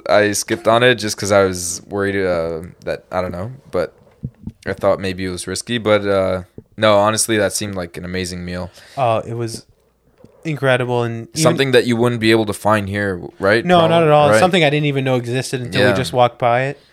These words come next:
Speaker 2: The guy was super nice. Like, if I went back to Mexico City, of course I'd go back to that same market 'cause it's a, it's a cool market.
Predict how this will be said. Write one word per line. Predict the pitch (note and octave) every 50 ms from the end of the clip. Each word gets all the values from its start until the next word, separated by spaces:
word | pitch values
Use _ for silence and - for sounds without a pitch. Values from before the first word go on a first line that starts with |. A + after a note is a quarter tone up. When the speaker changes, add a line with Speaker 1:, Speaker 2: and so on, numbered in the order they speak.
| _ - - _ _ -
Speaker 2:
The | A#2
guy | A#2+ A#2+ B2
was | A#2 A2+ -
super | - B2 A2+ - A2+
nice. | A2 G#2+ G#2+ A2 A#2 - -
Like, | D#3 D#3 D#3+
if | E3+ E3
I | F3 E3+
went | F3 F3+ E3
back | C3+ C3 B2+ B2+ -
to | C#3
Mexico | C3 B2+ B2 - - - - C3+
City, | B2 - C3+ B2+ C3 C#3 D3+ D3 _ _ - - - _ _
of | -
course | - E3 D3+ -
I'd | C#3+ B2+ B2
go | B2 A2+
back | A#2 A#2 A#2+ -
to | C3 A#2+
that | A#2+ A2+ A2
same | - - A#2+ A2
market | G#2 G#2 G#2 G#2 - G2+ F#2
'cause | - G2 G2+
it's | G2 -
a, | G#2 F#2+ F#2 F#2 -
it's | B2 A#2+ -
a | C3
cool | A#2+ - C#3 B2+
market. | A2 G#2+ A2+ A#2 - D3 D#3 D#3 _